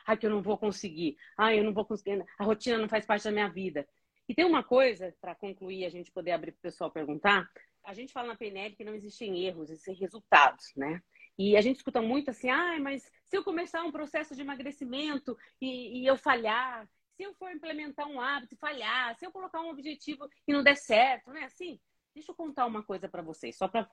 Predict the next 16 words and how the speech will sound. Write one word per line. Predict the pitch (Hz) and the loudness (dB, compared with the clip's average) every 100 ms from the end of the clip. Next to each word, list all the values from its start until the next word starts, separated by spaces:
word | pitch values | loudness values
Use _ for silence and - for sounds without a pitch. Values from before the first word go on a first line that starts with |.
| _ | _
pra | 208 | -4
eu | |
fechar | - 202 - 208 | 0 0 2 4
aqui | 180 190 | 4 0
esse | 170 | -6
contexto | 190 180 170 175 196 | -6 -4 -2 -4 -4
e | |
a | |
gente | 180 185 | -6 -8
poder | - 180 180 170 - - _ | -2 0 2 0 -4 -20 _
interagir | 175 170 175 170 165 | 0 4 4 4 0
com | - | -4
o | |
pessoal. | 180 - 170 131 - _ _ _ _ _ _ _ - | -6 -2 0 0 -2 _ _ _ _ _ _ _ -4
Não | 240 | -2
existe | 226 226 254 - | 0 -2 -4 -8